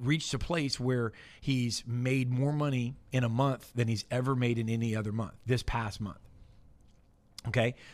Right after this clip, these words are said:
So at his job, so it's not about money. Understand, he's made an ungodly, unreal amount of money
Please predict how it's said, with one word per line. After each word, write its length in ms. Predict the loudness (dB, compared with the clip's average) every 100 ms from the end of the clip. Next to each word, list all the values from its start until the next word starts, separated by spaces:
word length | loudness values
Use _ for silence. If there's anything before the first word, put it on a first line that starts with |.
| -2
So 340 | 2 2 4
at 140 | 2 2
his 100 | 2
job, 360 | 4 4 4
so 140 | 2 -2
it's 140 | 2
not 120 | 4
about 180 | 6 6
money. 320 | 6 4 -2 -14 -20 -8
Understand, 480 | -4 -2 0 -2 -4 -8
he's 180 | -4 0
made 200 | 2 2
an 100 | 0
ungodly, 640 | 0 0 4 4 4 2
unreal 340 | 2 2 4
amount 240 | 4 2 2
of 60 |
money 320 | 0 0 -2